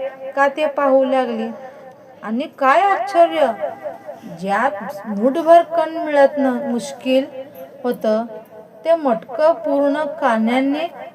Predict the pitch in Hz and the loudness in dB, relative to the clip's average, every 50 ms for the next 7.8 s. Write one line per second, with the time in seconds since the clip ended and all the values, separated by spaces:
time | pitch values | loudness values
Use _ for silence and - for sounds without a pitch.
0 | - - 196 208 208 202 185 190 208 233 247 254 262 240 214 - - 254 233 - | -16 -10 -8 -4 -4 -4 -2 -2 0 0 4 4 4 4 4 0 -2 -6 -8 -8
1 | - - 240 226 - 262 269 285 294 269 247 233 196 190 - 190 175 170 165 - | -10 -12 -12 -8 -6 -4 -2 -2 -2 0 0 0 -2 -4 -4 -4 -4 -6 -6 -6
2 | - - - - - - - - - - - - - _ _ - - 262 277 294 | -10 -16 -18 -18 -18 -20 -20 -20 -20 -20 -20 -20 -20 _ _ -6 -2 -2 -2 -2
3 | 330 - 269 285 302 - 254 277 294 302 - 269 285 302 - - - - - - | -4 -8 -12 -12 -14 -14 -16 -18 -18 -18 -20 -20 -20 -20 -20 -20 -20 -20 -18 -14
4 | 285 294 330 339 330 - - 339 381 392 381 320 330 269 254 240 233 254 277 339 | 0 2 2 2 2 -2 -4 -4 -4 -4 -4 -4 -4 -2 -2 0 2 2 2 2
5 | 415 427 523 392 330 294 285 262 226 226 247 277 339 403 392 - - - - 240 | 2 -2 2 2 2 2 2 0 -2 0 2 2 0 0 -4 -6 -8 -8 -10 -12
6 | 269 330 - - - - - - - 330 339 277 262 262 262 269 - 269 359 381 | -12 -14 -14 -16 -18 -18 -18 -14 -12 -12 -4 4 6 6 6 6 4 0 -2 -2
7 | - - 240 240 240 247 277 311 320 320 320 320 320 320 320 330 | -2 0 -2 0 0 0 -2 -2 -2 0 2 2 2 0 -2 -4